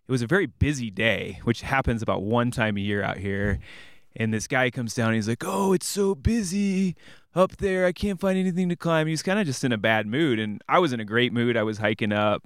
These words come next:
I like to see people up there the one or two times a year. Uh, it's like a regular wall in the creek. I wanted to start off by just talking about that because, and you guys had an experience up there too, and it was busy. I feel like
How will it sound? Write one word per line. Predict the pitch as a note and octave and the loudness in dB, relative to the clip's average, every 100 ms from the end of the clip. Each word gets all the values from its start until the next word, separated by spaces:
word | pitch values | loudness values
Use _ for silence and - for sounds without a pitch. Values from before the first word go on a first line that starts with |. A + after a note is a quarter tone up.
| - | -4
I | A#2+ | 0
like | B2 - | 2 0
to | A#2 | -2
see | B2 | -2
people | G#2 G#2+ G2+ | 0 0 2
up | G2+ F#2+ | 0 0
there | G#2+ G#2 G#2 | 0 2 2
the | G2+ | 0
one | G2+ G#2+ | 0 0
or | G#2 | 0
two | G2 G#2+ | -2 -4
times | G2 G2 F#2+ | 0 0 0
a | F#2+ | -2
year. | G2 G2+ | -2 0
Uh, | G2+ - - - - - | -2 -6 -12 -20 -20 -14
it's | - A2+ - | -6 -4 2
like | A2+ G#2+ | 2 2
a | |
regular | G#2 G#2+ G#2+ G#2+ | 0 0 0 0
wall | G#2+ G#2+ | 2 2
in | G#2+ | 0
the | G#2+ | -4
creek. | - A2+ A2+ - - - | 0 0 0 -6 -20 -10
I | A#2+ | -2
wanted | B2 E3 D3+ | 0 0 0
to | C#3 | -4
start | - C#3 B2 | 0 0 2
off | B2 B2+ - | 0 -2 -4
by | - A#2 A2 G#2+ G2 - | -2 0 2 0 -2 -4
just | B2+ - | -6 2
talking | F3+ A3+ C#3+ | 2 4 0
about | A#2 G#2+ | 0 0
that | G#2+ G#2+ G#2+ | 0 0 0
because, | A#2+ G#2+ A2+ G#2+ G#2+ G#2+ G2+ - - - - | -2 -4 0 2 2 0 -4 -10 -18 -14 -4
and | C#3+ | 0
you | D#3+ | 2
guys | C#3+ C3+ | 2 2
had | B2 | 0
an | B2 | -2
experience | - B2 A2+ A2 | -2 2 2 2
up | G#2+ | 0
there | G#2 | 0
too, | - A#2+ | 0 2
and | A2+ | 2
it | G#2 | 0
was | G#2 F#2+ | -4 -2
busy. | G#2+ G#2+ G2+ G#2+ G2+ G2 - - - | 0 2 2 2 2 -2 -8 -14 0
I | B2 | 0
feel | C3+ - D#3+ E3+ E3 | 0 -4 -2 0 2
like | C#3 B2 A#2 - - - | 2 2 -2 -6 -10 -10